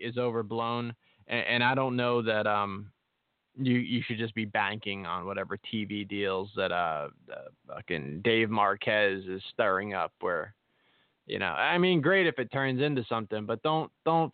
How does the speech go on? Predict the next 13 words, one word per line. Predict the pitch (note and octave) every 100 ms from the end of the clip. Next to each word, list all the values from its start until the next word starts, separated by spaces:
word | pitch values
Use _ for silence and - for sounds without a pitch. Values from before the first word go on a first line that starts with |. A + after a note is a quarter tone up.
| -
fucking | C#3 A#2+ A2 A2
base | A#2 A2+ -
your | A2+
entire | G#2+ A#2 G#2+ G2+
company | G2+ A2+ G#2 G#2 G2+ G2 G2 -
on | G#2 G2 F#2+ G2
what's | A2+ G#2+ -
gonna | A2+ G2
happen | G#2+ G2 E2+ F2+
with | F2+ -
that, | F#2+ E2+ C#2
because | - - A#2 A2+
I, | E2+